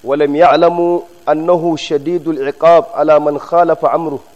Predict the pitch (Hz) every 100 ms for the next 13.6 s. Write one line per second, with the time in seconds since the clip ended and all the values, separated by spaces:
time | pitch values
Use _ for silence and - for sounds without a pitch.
0 | _ _ _ _ _ _ _ _ _ -
1 | 175 170 165 147 160 156 127 107 - _
2 | _ _ _ _ _ - 139 147 156 180
3 | 160 156 113 - - _ _ _ _ _
4 | _ _ _ _ _ - 165 160 165 175
5 | 156 156 143 170 175 - - - - -
6 | 160 160 151 139 131 147 127 _ _ _
7 | _ _ _ _ _ _ - 135 151 139
8 | 117 170 175 156 165 151 143 139 170 160
9 | 160 156 - 147 131 160 156 139 127 113
10 | 135 107 - _ _ _ _ _ _ _
11 | _ _ _ _ _ _ _ - 180 196
12 | 196 170 175 156 160 175 165 151 151 _
13 | 165 160 143 147 147 139